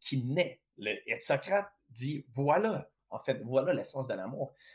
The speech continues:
Puis, <clears throat> il fait, c'est évident que l'amour est, euh, l'enfant, euh, de, euh, de la pauvreté, du besoin, parce que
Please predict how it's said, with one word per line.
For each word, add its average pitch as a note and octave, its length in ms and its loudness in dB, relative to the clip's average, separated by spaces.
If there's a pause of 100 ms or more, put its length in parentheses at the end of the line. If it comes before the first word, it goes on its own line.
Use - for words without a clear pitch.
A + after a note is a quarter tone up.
(680)
Puis, C#3+ 460 2
<clears throat> C3 340 0
il B2 120 -6
fait, A#2+ 360 2
c'est - 180 0
évident E3 600 2 (100)
que - 80 2
l'amour A#2 380 4
est, G2+ 320 -4
euh, - 60 -10 (120)
l'enfant, B2 640 0 (240)
euh, D#2 120 -8 (320)
de, A#2 180 -4
euh, F#2+ 240 -2 (460)
de A2+ 80 -8
la A2 80 0
pauvreté, A#2 440 0
du A#2+ 140 -2
besoin, C#3 380 0
parce - 200 -8
que - 80 -6